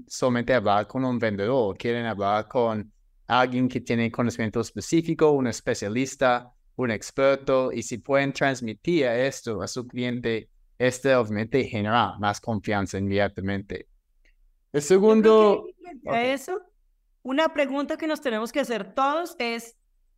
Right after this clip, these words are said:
Speaker 2: ¿yo compraría mi producto? Porque es lo que tú
Speaker 1: Sí, hay,
Speaker 2: dices,
Speaker 1: hay gente que
Speaker 2: ¿Tienes
Speaker 1: deben
Speaker 2: producto?
Speaker 1: comprar su producto, sí. In-,
Speaker 2: Así es.
Speaker 1: hay, hay, incluso, pues, personas que están vendiendo productos costosos deben comprarlo. Yo, yo recuerdo una vez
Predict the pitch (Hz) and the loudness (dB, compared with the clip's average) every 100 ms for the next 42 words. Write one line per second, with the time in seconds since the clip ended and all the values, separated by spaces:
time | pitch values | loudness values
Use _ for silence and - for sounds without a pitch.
0 | _ 160 180 254 254 277 262 233 214 220 | _ -8 -2 -2 -2 -4 -2 -4 -2 -4
1 | 226 220 202 208 _ - _ _ _ _ | -6 -6 -6 -8 _ -20 _ _ _ _
2 | _ _ _ _ _ _ _ _ _ _ | _ _ _ _ _ _ _ _ _ _
3 | _ _ _ _ _ _ _ _ _ 190 | _ _ _ _ _ _ _ _ _ -6
4 | 190 208 226 247 180 190 196 190 160 160 | -2 -2 -2 0 4 4 4 2 2 -2
5 | 156 160 160 190 208 196 143 156 170 226 | 0 2 2 2 2 2 0 0 4 4
6 | 220 240 165 139 139 123 113 143 123 117 | 4 2 -2 -2 -2 -2 0 -2 -2 -2
7 | 110 - 71 - - 143 90 - _ _ | -2 -4 -10 -6 0 0 0 -8 _ _
8 | - 131 - 165 135 131 123 127 123 156 | -8 -8 -6 0 4 4 4 2 0 -2
9 | - - 151 151 196 160 113 101 120 113 | -8 -10 -6 2 4 6 4 0 -2 -2
10 | - _ 131 117 131 135 127 143 123 110 | -8 _ -6 -2 0 0 -2 0 0 2
11 | 123 120 120 117 123 127 117 143 135 113 | -2 0 -2 -2 -4 -4 -4 -4 -4 -4
12 | - 151 156 - - - _ _ _ _ | 2 2 2 -6 -18 -20 _ _ _ _
13 | _ 107 131 147 156 131 107 131 147 107 | _ -2 0 2 0 -4 -2 2 2 2
14 | 110 127 147 156 175 180 202 208 185 139 | -2 0 0 2 0 0 0 0 0 0
15 | 139 139 - | 0 -2 -6